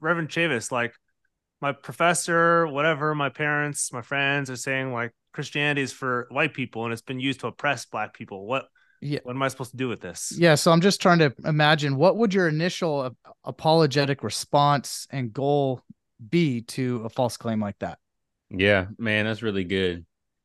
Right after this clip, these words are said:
Speaker 3: I mean, first off, I would try and sympathize with them.
Speaker 1: Hmm.
Speaker 3: You know, I wouldn't bash
Speaker 1: Not
Speaker 3: them or
Speaker 1: immediately
Speaker 3: attack
Speaker 1: defend,
Speaker 3: them.
Speaker 1: yeah.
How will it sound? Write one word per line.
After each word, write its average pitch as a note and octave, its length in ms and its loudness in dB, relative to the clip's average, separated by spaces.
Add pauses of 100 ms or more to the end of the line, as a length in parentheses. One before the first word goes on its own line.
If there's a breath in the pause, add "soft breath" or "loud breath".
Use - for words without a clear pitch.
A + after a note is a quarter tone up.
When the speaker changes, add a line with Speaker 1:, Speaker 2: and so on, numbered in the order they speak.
(300)
Speaker 3:
I A#2+ 60 4
mean, A2+ 140 4
first C#3+ 320 4
off, A2+ 240 6
I G#2 140 4
would F#2+ 200 2
try G#2+ 220 2
and F2+ 100 -4
sympathize G2+ 560 0
with F#2 120 -8
them. F2+ 380 -6 (260)
Speaker 1:
Hmm. F#2 160 -16 (200)
Speaker 3:
You G2+ 140 -8
know, F2+ 100 2
I F#2+ 40 4
wouldn't F#2+ 400 2
bash F2 360 0
Speaker 1:
Not - 120 2
Speaker 3:
them - 100 2
or - 20 0
Speaker 1:
immediately C#3 300 2
Speaker 3:
attack G2+ 160 4
Speaker 1:
defend, F2+ 320 0
Speaker 3:
them. - 40 -8
Speaker 1:
yeah. F#2 120 -10